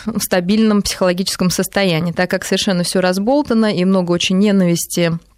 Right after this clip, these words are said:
а на ней можно тоже очень хорошо построить, ненависти к России, э, на ней тоже очень можно хорошо построить свою кампанию, поэтому, я думаю, все средства будут хороши.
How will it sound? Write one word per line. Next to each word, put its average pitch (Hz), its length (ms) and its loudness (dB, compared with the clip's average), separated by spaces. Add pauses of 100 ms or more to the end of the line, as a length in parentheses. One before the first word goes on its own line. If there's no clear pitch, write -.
(580)
а 202 100 0
на 180 100 2
ней 180 140 2
можно 180 300 0
тоже 240 180 -2
очень 233 180 0
хорошо 208 300 0
построить, 196 500 -2
ненависти 185 380 0
к - 100 -8
России, 233 640 -2
э, 175 400 -2
на 185 80 0
ней 185 120 0
тоже 226 240 -2
очень 202 200 -2
можно 175 280 -2
хорошо 175 340 -4 (240)
построить 170 380 -4
свою 175 160 -2
кампанию, 262 440 0
поэтому, 220 340 0
я 202 60 0
думаю, 208 240 2
все - 200 -4
средства 208 340 -2
будут 180 220 -4
хороши. 196 480 -2